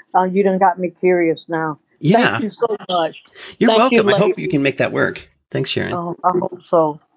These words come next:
Speaker 2: All right. Well, I think that's gonna do it for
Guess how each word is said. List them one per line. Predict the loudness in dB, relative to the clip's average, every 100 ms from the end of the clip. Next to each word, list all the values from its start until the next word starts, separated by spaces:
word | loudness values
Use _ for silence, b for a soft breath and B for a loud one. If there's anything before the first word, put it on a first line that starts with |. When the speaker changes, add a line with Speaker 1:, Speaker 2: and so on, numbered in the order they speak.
| _ _ _ _ _ _ _ _ _ _ _ _ _ _ _ _ _ _ _ _ -4
Speaker 2:
All | 0 2
right. | 2 2 4
Well, | 2 2
I | 2 0
think | -2 2 2 2 -2
that's | 0 0 2
gonna | 0 2
do | 0 0
it | -2 -8 -18
for | -2 2 4 4 2